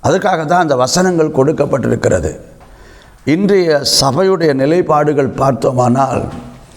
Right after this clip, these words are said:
சபைக்கு போகிறோம், வாரோம், அவ்வளவுதான். வேதத்தை ஒரு ஊழியக்காரர் மூலமாக தெளிவாக கற்றுக்கொள்ளணும். ஒரு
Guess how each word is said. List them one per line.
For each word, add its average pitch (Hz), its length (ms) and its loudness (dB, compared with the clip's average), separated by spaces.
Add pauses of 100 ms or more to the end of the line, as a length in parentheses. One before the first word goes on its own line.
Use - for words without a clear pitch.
(340)
சபைக்கு 170 640 0
போகிறோம், 185 720 0
வாரோம், 139 360 2
அவ்வளவுதான். 127 640 0 (1200)
வேதத்தை 214 640 -2 (1120)
ஒரு 123 200 2
ஊழியக்காரர் 160 840 2
மூலமாக 127 880 0 (760)
தெளிவாக 165 680 0
கற்றுக்கொள்ளணும். 113 880 -2 (1000)
ஒரு 127 260 2